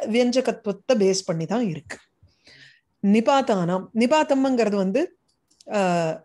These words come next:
ஒரு அவ்யயங்கள். அவ்யயம் எப்படின்னா, ஆ, பல தி-, நிபாத்தங்களும் தியோதகம்னு ஒத்துன்னு இருக்கா. நிபாத்தக-,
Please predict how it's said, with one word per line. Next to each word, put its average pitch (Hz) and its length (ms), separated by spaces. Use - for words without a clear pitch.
ஒரு 202 480
அவ்யயங்கள். 208 520
அவ்யயம் 254 420
எப்படின்னா, 240 520
ஆ, 254 400
பல 311 580
தி-, 226 360
நிபாத்தங்களும் 294 920
தியோதகம்னு 269 880
ஒத்துன்னு 226 220
இருக்கா. 190 400
நிபாத்தக-, 269 680